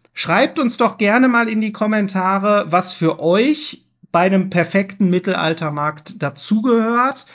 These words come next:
was ihr gerne nicht hättet auf einem perf-, also auf eurem perfekten Mittelaltermarkt und ob ihr uns bei den Sachen, die wir so erzählt haben, zustimmt oder ob ihr, äh, da anderer Meinung seid. Auch das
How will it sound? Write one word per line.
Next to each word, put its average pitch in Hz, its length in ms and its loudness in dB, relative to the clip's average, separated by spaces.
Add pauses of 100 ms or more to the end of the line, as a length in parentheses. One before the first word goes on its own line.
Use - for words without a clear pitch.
(180)
was 180 240 0
ihr 175 140 0
gerne 143 300 0
nicht 143 680 2
hättet 254 580 -2 (420)
auf 202 220 -4
einem 226 100 2
perf-, 208 240 -2
also 185 220 0
auf - 180 -2
eurem 202 280 0
perfekten 196 500 -2
Mittelaltermarkt 196 1000 0 (300)
und 190 540 2
ob 196 220 0
ihr 202 160 4
uns 196 320 2
bei 185 160 4
den 196 120 6
Sachen, 190 340 2
die 185 140 0
wir 180 120 2
so 185 100 0
erzählt 180 420 0
haben, 170 200 0
zustimmt 220 540 0
oder 196 240 2
ob 190 120 -2
ihr, 190 340 4
äh, 180 340 0
da 170 160 0
anderer 180 360 2
Meinung 131 320 2
seid. 151 300 0
Auch 165 140 -2
das 190 340 -2